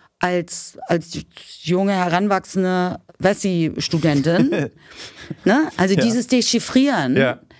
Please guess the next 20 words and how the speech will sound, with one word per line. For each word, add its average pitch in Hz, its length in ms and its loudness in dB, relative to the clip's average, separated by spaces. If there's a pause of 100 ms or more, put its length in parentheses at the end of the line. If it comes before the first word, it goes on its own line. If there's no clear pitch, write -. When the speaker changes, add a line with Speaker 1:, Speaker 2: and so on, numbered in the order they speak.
(300)
Speaker 1:
ne? 254 200 2
Dass 240 160 -2
die 214 120 0
Leute 220 360 2
alle 269 260 2
wussten, 247 220 -4
die 175 80 -2
waren 190 200 2
alle 294 240 2
mit 294 160 -2
ihrem 208 180 0
Rüstzeug, 233 800 0
sind 226 200 2
die 214 60 0
ins 180 180 -2
Theater 202 480 0
gegangen, 175 380 0
haben 175 140 0
geguckt, 180 480 -2 (580)
okay, 151 500 -2